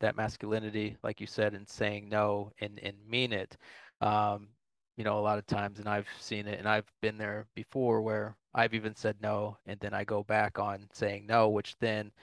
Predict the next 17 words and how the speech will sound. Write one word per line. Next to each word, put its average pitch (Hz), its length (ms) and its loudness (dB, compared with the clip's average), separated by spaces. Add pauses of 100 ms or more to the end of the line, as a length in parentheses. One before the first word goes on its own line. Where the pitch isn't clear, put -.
(260)
that 113 140 4
just 110 180 -4
opens 104 340 2
up 101 140 4
a 95 80 0
whole 101 280 -2
can 101 200 -6
of 98 100 -4
worms 104 400 -6
for 104 460 -4 (760)
disaster, 110 760 0
negativity, 104 720 -4
all 101 180 0
those 98 220 -12
things. 104 460 -10 (520)
Um, 107 460 6 (320)
but 147 380 10